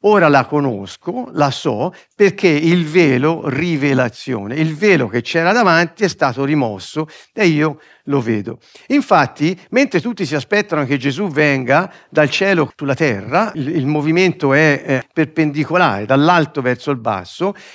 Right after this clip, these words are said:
in altre parti dice: "Gesù sarà rivelato, si rivelerà", che vuol dire che c'è un velo tra le due dimensioni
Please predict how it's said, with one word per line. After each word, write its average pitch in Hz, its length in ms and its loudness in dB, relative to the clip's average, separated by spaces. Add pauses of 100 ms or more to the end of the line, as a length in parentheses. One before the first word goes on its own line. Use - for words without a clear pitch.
in 294 220 2
altre 208 300 0
parti 226 380 0
dice: 196 280 -2
"Gesù 247 560 0 (120)
sarà 208 340 2
rivelato, 190 720 2
si 156 240 -6
rivelerà", 180 800 2
che 233 120 -2
vuol 208 180 0
dire 147 260 -2
che 156 100 -2
c'è - 200 -4
un 240 200 -4
velo 214 420 0
tra 151 160 -2
le 156 120 0
due 175 180 0
dimensioni 147 800 -6